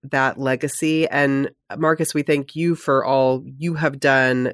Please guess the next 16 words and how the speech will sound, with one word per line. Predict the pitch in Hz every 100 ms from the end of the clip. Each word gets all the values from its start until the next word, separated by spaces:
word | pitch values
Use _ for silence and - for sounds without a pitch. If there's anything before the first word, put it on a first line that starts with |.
| -
to | - 139
support | - - 139 127
both | - 139
his | - - 180 160 156 -
and | 143 135
Bruce | 135 131
Swedeen's | - 127 127 123 123
legacy | 113 131 - 107
in | 104 120
your | 117
film. | - 123 113 104 107
So | - 131 120
thank | 135 127 127
you | 120
so | - 117
much. | 110 104 - -